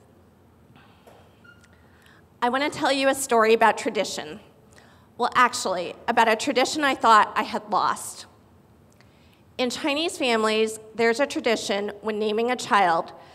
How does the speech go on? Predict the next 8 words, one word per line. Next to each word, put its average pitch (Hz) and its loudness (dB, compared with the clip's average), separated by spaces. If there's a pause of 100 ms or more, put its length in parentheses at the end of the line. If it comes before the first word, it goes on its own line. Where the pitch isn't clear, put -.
(180)
that's - -6
passed 247 0
on 254 -2
for 247 0
generations. 196 -6 (640)
Let 233 -2
me 226 2
explain. 156 -10